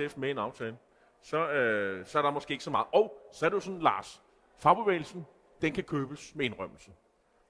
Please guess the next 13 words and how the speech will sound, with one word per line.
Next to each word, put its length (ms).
Og 260
det 80
samme 260
med 240
kommunerne. 480
Så 360
må 140
det 40
ikke 120
også, 200
der 60
er 220
noget 400